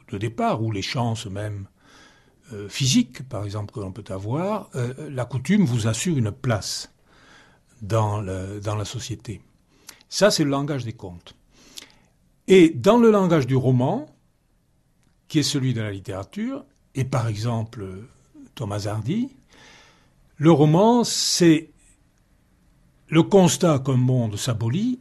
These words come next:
mais en même temps qu'un nouveau monde est en train de naître. Et ce nouveau monde en train, en, en train de naître, il va devenir sensible,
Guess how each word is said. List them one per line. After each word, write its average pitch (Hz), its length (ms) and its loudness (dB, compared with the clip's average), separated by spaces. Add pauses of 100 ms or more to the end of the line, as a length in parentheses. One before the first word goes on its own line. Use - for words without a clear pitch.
(140)
mais 135 160 2
en 170 60 4
même 151 200 4
temps 240 220 4
qu'un 139 160 0
nouveau 160 300 6
monde 208 320 0
est 113 120 -8
en 117 100 -8
train 113 160 -12
de 101 120 -10
naître. - 440 -20 (880)
Et 156 100 -4
ce 147 160 -2
nouveau 202 280 6
monde 175 280 6
en 127 140 6
train, 127 400 -2
en, 135 80 -2
en 127 320 -2
train 127 180 -4
de 113 120 -4
naître, 175 600 -4 (540)
il 185 220 4
va 143 540 2 (1800)
devenir 156 580 6
sensible, 160 760 2